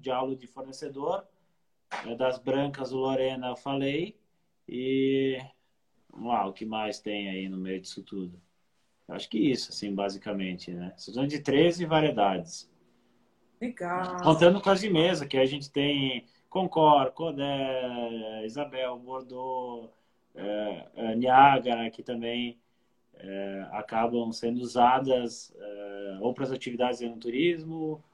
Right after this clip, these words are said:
Speaker 1: ou pro
Speaker 2: É,
Speaker 1: suco
Speaker 2: eu,
Speaker 1: de
Speaker 2: eu,
Speaker 1: uva.
Speaker 2: eu vi que você tem essa linha, a Dolorata. Achei um nome super bonito, que é essa homenagem à, à no-, à Nossa Senhora das Dores, né?
Speaker 1: Exato. É, a Dolorata,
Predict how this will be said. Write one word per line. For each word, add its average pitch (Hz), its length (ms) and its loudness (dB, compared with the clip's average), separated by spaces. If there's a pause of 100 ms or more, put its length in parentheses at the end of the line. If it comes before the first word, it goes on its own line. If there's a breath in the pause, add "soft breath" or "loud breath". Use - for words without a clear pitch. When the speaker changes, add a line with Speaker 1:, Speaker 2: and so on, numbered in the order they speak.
(140)
Speaker 1:
ou 120 200 2
pro - 160 -8
Speaker 2:
É, 277 60 4
Speaker 1:
suco 277 160 0
Speaker 2:
eu, 320 120 10
Speaker 1:
de - 60 6
Speaker 2:
eu, 180 300 8
Speaker 1:
uva. 156 420 0 (180)
Speaker 2:
eu 294 220 12
vi 330 180 2
que - 100 -6
você 370 140 0
tem 311 220 0
essa 302 260 2
linha, 262 400 0 (120)
a 240 160 6
Dolorata. 262 1080 4
Achei 262 300 -4
um 311 140 -2
nome 294 240 -2
super 330 320 -2
bonito, 302 360 0
que 277 120 2
é 262 160 10
essa 277 300 6
homenagem 269 960 2
à, 202 300 2
à 208 40 2
no-, 233 200 0
à 208 340 2
Nossa 247 240 0
Senhora 254 260 6
das 214 260 0
Dores, 277 480 4
né? 277 160 4 (680)
Speaker 1:
Exato. 117 560 2 (540)
É, 104 100 -2 (640)
a 127 100 -6
Dolorata, 156 800 2